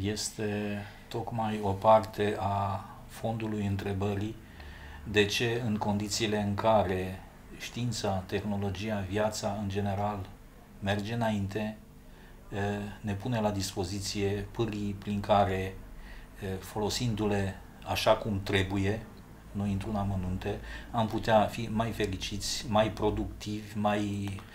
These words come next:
cu bune pentru noi, eh, eh, și totuși nu suntem. Nu suntem fericiți. Dacă stăm puțin să ne gândim, am spus de la Petroșan, Valea Jiului și așa mai departe,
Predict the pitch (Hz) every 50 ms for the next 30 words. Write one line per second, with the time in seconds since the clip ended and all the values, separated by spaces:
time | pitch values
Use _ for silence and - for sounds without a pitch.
0 | - - - - - - - - 113 107 104 104 101 98 92 95 95 95 98 98
1 | 113 135 151 135 123 110 95 - 113 104 101 98 98 101 95 95 104 123 131 127
2 | 117 110 104 101 101 95 95 95 95 95 95 95 95 101 104 - - - - -
3 | - - - - - - - - 110 107 107 101 - - - - - - - -
4 | - - - - 127 160 147 - 135 - 151 143 - - 139 110 101 - 90 82
5 | - - - - - - - - - - - - 110 127 156 - - - - -
6 | - - 110 107 - - 131 131 131 - - - - 113 101 95 - - - -
7 | - - - - 110 113 - - 117 104 - - - - 135 139 135 127 127 120
8 | - 131 123 - 139 123 117 107 104 107 107 98 95 98 110 120 117 - - -
9 | 104 107 104 - - 120 117 107 - - - - - - - 101 113 120 120 117
10 | 113 107 104 - - - 101 90 90 98 101 98 - 120 110 110 104 110 107 107
11 | 104 98 101 104 104 104 95 95 104 98 - 117 107 104 101 98 98 98 - 104
12 | 101 101 - 117 113